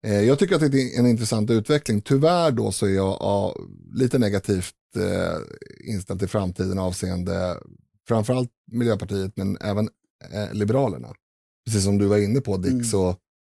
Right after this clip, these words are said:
Speaker 1: så älskar ju media de här partierna och det, de kommer inte låta, de tappa riksdagsmandatet, tyvärr.
Speaker 2: Nej.
Speaker 1: Utan vi, vi behöver stjäla ännu mer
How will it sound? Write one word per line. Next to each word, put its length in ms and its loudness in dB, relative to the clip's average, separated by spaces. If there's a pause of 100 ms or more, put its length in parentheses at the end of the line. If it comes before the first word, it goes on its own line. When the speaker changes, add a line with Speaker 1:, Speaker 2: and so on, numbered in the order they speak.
(280)
Speaker 1:
så 220 2
älskar 460 0
ju 80 2
media 300 -2
de 100 -4
här 100 -6
partierna 420 -8
och 80 -6
det, 120 -4 (100)
de 280 0
kommer 140 -2
inte 160 -4
låta, 640 -2 (400)
de 240 -2
tappa 480 -2
riksdagsmandatet, 800 -8 (200)
tyvärr. 380 -2 (100)
Speaker 2:
Nej. 320 0
Speaker 1:
Utan 260 2
vi, 340 4 (240)
vi 240 4
behöver 260 4
stjäla 380 2
ännu 280 0
mer 340 0